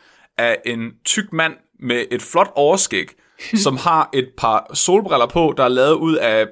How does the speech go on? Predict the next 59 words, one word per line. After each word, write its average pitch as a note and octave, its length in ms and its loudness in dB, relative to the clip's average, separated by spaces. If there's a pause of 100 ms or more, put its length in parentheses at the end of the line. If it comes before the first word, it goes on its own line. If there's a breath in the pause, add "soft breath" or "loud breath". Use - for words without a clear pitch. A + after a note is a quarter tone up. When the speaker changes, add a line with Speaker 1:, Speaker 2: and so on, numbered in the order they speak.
Speaker 1:
af A#2 100 0
Dannebrogs C#3+ 640 -2
perleplader. C#3+ 840 0 (320)
Speaker 2:
<laughs> - 400 -4
Speaker 1:
Så F3 60 0
har E3+ 180 2
han E3 180 -2
en, D#3+ 140 -14
en D3+ 140 -4
paryk E3 340 0 (100)
på, F3 340 0 (200)
der C#3 80 4
er C3 80 2
hvid G3 220 0
og C#3+ 120 4
rød, F3 300 0
og A#2+ 60 2
et B2 80 -2
slips - 360 -2
på, - 420 -2
der C3+ 60 2
er B2 40 2
lavet C#3 140 4
af F3 80 0
Dannebrog, E3 520 0
og C3+ 80 0
så D#3+ 100 -2
har E3 100 2
han D#3 100 0
en D3 60 -6
stråhat F#3 560 -2
ovenpå F#3+ 300 -2
på D3+ 140 -2
ryggen, D#3 300 -2 (100)
hvor C3 360 2
at, B2+ 220 -2
øh, A#2+ 120 0
den C3 80 -6
lille F3+ 160 2
havfrue D3 460 0
sidder, D3 280 0
og G#2 240 0
så - 140 2
er C#3+ 160 2
der, A#2 300 2
øh, - 240 -6
<laughs> - 720 -6
Speaker 2:
Det G3+ 100 -2
kunne G3 100 0
være, E3+ 200 2
det F#3+ 100 0
kunne G3 60 2
være - 160 0
alle F#3+ 200 2
fædre F3+ 320 -2
overhovedet D#3 640 0
i - 140 -12
Jylland. C#3+ 260 -2 (300)
Speaker 1:
Ja, C#3 140 2